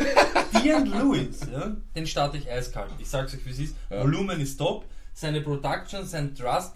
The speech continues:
Speaker 2: eher nicht, aber
Speaker 1: Das
Speaker 2: ich
Speaker 1: ist
Speaker 2: glaub,
Speaker 1: Gaga-Emoji.
Speaker 2: ja, genau. Ich glaub aber an ihn die Woche,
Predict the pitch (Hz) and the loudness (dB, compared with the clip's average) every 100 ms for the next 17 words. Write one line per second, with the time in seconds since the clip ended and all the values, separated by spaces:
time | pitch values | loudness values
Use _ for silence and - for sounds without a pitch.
0 | - 135 139 175 160 143 190 127 120 135 | -8 -4 -2 0 2 2 0 -2 -2 -2
1 | - - - - 127 113 104 104 98 - | 2 6 8 8 4 2 -2 -4 -8 -8
2 | - 139 165 156 - 143 - - 127 151 | -4 -2 -2 -4 -4 -6 -6 -6 0 2
3 | 202 135 123 127 123 117 127 147 135 135 | 2 0 -2 -2 -4 -8 -4 0 0 0
4 | 120 110 107 - 139 - | -4 -2 -2 -2 -4 -4